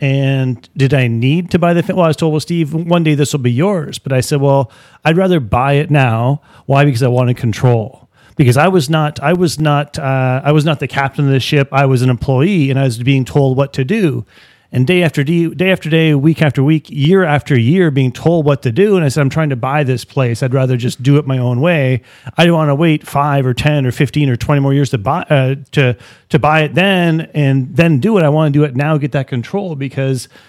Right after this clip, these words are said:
as you're living in that, I was just getting more and more frustrated. And so that energy I was using towards real estate. But so with all that, I just felt I was owed more. I was owed more, more control, more control of my own life, my own destiny.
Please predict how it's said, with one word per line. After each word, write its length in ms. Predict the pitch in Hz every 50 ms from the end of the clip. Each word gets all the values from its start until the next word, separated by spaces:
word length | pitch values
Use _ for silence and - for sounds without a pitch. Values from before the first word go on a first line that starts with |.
| _ _ _ _ _ _ _ _ -
as 460 | - 180 185 180 190 196 143 - - -
you're 160 | 180 170 165
living 400 | 143 127 131 156 151 156 165 160
in 160 | 151 131 131
that, 580 | 139 147 143 127 113 117 - - _ - - - - _ -
I 80 | -
was 120 | 135 127 120
just 60 | 120
getting 180 | 151 139 131
more 160 | 127 131 135 135
and 80 | 123
more 120 | 123 120 104
frustrated. 720 | - - 185 190 - - 139 120 120 123 - - - - - -
And 300 | 143 143 135 131 127 117
so 200 | - 135 127 120
that 200 | 127 123 131 -
energy 280 | 131 135 143 135 123 131
I 20 |
was 100 | 120 123
using 220 | 135 131 120 127
towards 400 | - - 135 127 123 120 113 - - -
real 220 | 127 123 139 151 143
estate. 440 | 131 - - - 135 117 123 143 -
But 160 | 143 143 -
so 140 | - 151 135
with 220 | 127 160 127 -
all 160 | 160 160 147
that, 340 | 147 180 190 170 151 156 - - - - - _ _ _ -
I 100 | 160 170
just 220 | 175 196 - -
felt 180 | 202 185 190 -
I 100 | 160 165
was 200 | 170 160 131 -
owed 300 | - 156 160 156 151 120
more. 520 | 139 127 135 135 127 113 101 - - - - _ _ -
I 100 | 151 156
was 160 | 143 131 - -
owed 280 | 165 175 185 180 175 147
more, 300 | 151 151 156 156 151 151 156
more 240 | 156 147 165 165 165
control, 640 | - - 135 117 - - 160 165 170 170 170 170 165
more 180 | 160 160 151
control 300 | 139 - 127 - - 165
of 40 | 151
my 120 | 147 143 135
own 180 | 135 131 120
life, 320 | 131 151 170 170 156 - -
my 120 | 156 143
own 140 | 131 120 117
destiny. 640 | 123 175 196 - - 180 165 165 160 160 160 160